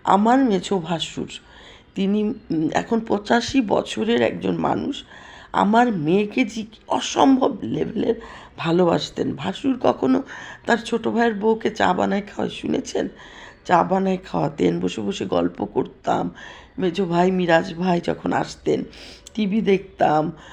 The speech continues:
তারপর আমার মেয়েটাকে নিয়ে মেজো ভাই নিচে হাঁটতে যেতেন, কী সুন্দর দুটো ঝুঁটি করে বল-, আর শুধু বলতো, "চুল ছুটি করে দাও, জুই চুল ছুটি করে দাও।" একদিন মেজো ভাই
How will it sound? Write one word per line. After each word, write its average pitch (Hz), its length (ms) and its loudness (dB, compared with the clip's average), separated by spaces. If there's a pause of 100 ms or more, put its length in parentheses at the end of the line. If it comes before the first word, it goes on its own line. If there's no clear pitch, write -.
(240)
তারপর 160 340 2
আমার 196 320 4
মেয়েটাকে 190 500 2
নিয়ে 180 240 2
মেজো 175 240 0
ভাই 185 160 4
নিচে 185 280 0
হাঁটতে - 420 -4
যেতেন, - 340 -4 (140)
কী 247 80 -8
সুন্দর 240 340 -6
দুটো 190 280 -4
ঝুঁটি 190 300 -8
করে 190 240 2 (480)
বল-, 226 220 0
আর 185 100 2
শুধু 247 280 -2
বলতো, 220 280 0
"চুল 226 300 -2
ছুটি 233 260 -4
করে 139 260 0
দাও, 285 240 2
জুই 208 240 -2
চুল - 240 -4
ছুটি - 260 -10
করে - 240 -2
দাও।" - 200 0 (420)
একদিন 180 300 0
মেজো 190 220 0
ভাই 208 140 0